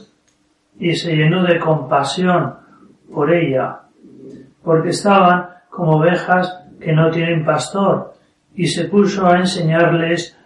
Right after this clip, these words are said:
muchas cosas. Jesús se apiada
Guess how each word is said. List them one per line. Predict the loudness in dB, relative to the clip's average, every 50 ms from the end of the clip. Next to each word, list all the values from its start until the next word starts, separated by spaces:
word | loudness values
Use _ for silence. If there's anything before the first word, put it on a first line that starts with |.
| _ _ _
muchas | -6 -4 -4 -4 -4 -6 -6 -6 -6
cosas. | -8 -8 -10 -10 -12 -14 -14 -16 -20 -20 _ _ _ _ _ _ _ _ _ _ _ _ _ _ _ _ _ _ _ _ _ _ _ _ _ _ -20 _ -12
Jesús | -8 -6 -4 -2 0 0 0
se | 0
apiada | -2 0 2 2 2 2 2 2 2 2 2 0 -2 -8 -14 -20 -20